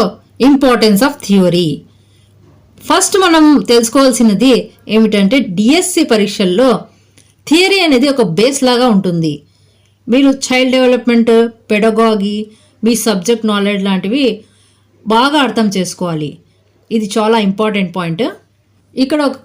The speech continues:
కరెక్షన్, ఈ సబ్జెక్ట్ నాలెడ్జ్, చైల్డ్ డెవలప్‌మెంట్, పెడగాగి అనేది బాగా అర్థం చేసుకోవాలి అనే బదులుగా సరిగ్గా అర్థం చేసుకోవాలి అనేది చాలా ఇంపార్టెంట్. ఈ నాలెడ్జ్ మీకు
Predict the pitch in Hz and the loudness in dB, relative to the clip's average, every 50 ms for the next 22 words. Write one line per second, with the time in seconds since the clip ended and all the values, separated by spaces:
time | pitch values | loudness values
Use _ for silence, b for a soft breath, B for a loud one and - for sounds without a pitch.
0 | - 220 220 220 214 - - 220 202 202 233 339 427 - b b b b b b | -2 0 0 0 0 0 0 2 2 2 2 0 -2 -6 b b b b b b
1 | b b b b b - 285 302 294 - 262 240 214 226 359 370 370 349 339 311 | b b b b b -2 0 0 2 2 2 2 2 2 0 2 2 2 2 4
2 | 302 302 294 294 226 277 285 285 277 277 - 247 233 240 254 233 262 262 254 254 | 4 2 2 2 2 2 2 2 2 2 0 2 2 2 4 4 4 4 4 4
3 | 247 240 240 240 240 226 247 247 240 233 208 190 202 202 214 220 220 208 214 208 | 2 2 2 2 4 4 2 2 2 2 2 2 2 4 4 2 2 2 2 2
4 | 190 196 202 233 302 233 180 170 180 185 196 214 247 254 302 294 277 269 269 262 | 2 2 2 2 2 0 0 0 0 2 2 2 4 4 4 2 2 2 2 2
5 | 262 254 254 254 240 233 - - 240 240 233 240 233 226 226 220 208 202 190 196 | 2 4 2 2 0 -2 -2 0 0 2 2 2 4 4 2 2 2 0 0 0
6 | 190 185 226 285 285 240 190 B B B B B B B - - - 262 269 302 | 0 0 2 2 2 0 -2 B B B B B B B -6 -2 0 0 2 2
7 | 262 254 294 359 339 311 - - 262 254 233 233 214 202 - - 220 208 202 202 | 2 2 2 2 0 0 0 2 2 2 2 2 0 0 0 0 0 0 2 2
8 | 196 190 214 226 226 - 220 180 180 196 214 208 190 180 170 180 175 165 165 170 | 0 0 0 -2 -2 -2 -2 0 0 0 0 0 -2 -2 -2 -4 -4 -4 -4 -4
9 | 165 160 180 233 339 - b b b b b b b b b b - 294 302 311 | -4 -2 0 0 -2 -2 b b b b b b b b b b 0 2 2 4
10 | 302 302 311 339 349 277 277 269 262 247 233 320 | 4 2 2 2 2 4 4 4 4 4 2 2